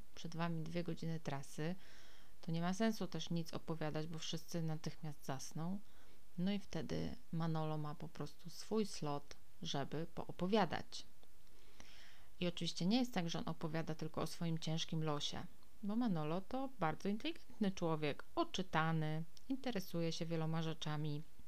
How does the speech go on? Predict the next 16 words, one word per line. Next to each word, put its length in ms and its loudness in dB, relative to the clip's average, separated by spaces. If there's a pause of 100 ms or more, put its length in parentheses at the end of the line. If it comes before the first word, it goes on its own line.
na 140 2
przykład 440 2 (380)
historią 580 2
starożytną, 920 2 (240)
uprawą 460 2
winorośli 880 0 (240)
i 120 4
tymi 260 6
opowieściami 680 2
was 200 2
raczy. 460 2 (1300)
Problem 420 2
jest 120 2
tylko 200 0
taki, 580 2
że 360 2